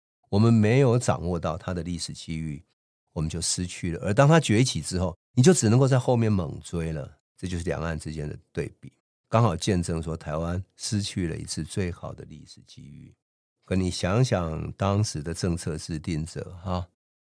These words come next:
萧万长、刘兆玄、连战，他们内心是多么遗憾。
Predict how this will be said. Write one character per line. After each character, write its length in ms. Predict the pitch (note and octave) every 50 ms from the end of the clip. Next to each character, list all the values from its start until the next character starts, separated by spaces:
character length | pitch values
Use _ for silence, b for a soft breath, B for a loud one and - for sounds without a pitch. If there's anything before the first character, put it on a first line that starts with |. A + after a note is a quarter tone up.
| _ _
萧 220 | - - F#2 F2
万 240 | F2+ F#2 F2 E2+ E2+
长、 560 | E2+ - - D2+ D2 D2 D2+ D2 D#2 E2 E2+ E2 - _ _ _ _ _ _ _ _ _
刘 140 | - F#2+ F2
兆 240 | - G2 F#2 F2+
玄、 560 | E2+ - - D#2 D2 D2 D2+ D2+ D#2 D#2 E2 E2
连 220 | D#2+ D2+ D2 D2+
战， 320 | D#2 - - E2 C#2+ C#2+ - _ _ _ _ _
他 160 | - - G#2+ G2
们 100 | F2+ F#2+
内 160 | G#2 G2+ F2+
心 240 | F2+ - F#2 F2 F2
是 100 | - D#2+
多 200 | - E2 D#2+ D#2
么 160 | D#2+ D#2+ D2
遗 200 | - C#2+ D2 D#2
憾。 280 | D2+ D#2 D#2+ C#2+ C2+